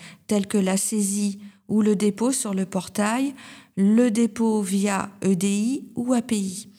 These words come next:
Et cela restera accessible pour les entreprises ayant à adresser des factures à l'État, les collectivités locales,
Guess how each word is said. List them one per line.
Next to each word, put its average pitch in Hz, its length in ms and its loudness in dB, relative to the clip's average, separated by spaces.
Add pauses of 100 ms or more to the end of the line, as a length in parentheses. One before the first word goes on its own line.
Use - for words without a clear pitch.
(420)
Et 196 80 0
cela 233 320 0
restera 214 720 0 (180)
accessible 214 760 -2
pour 214 200 -4
les 202 240 2
entreprises 196 800 0 (400)
ayant 220 380 6
à 208 140 2
adresser 202 520 -2
des 196 120 2
factures 196 420 -4
à 180 100 -2
l'État, 185 540 -4 (480)
les 220 240 4
collectivités 220 840 0
locales, 196 600 -2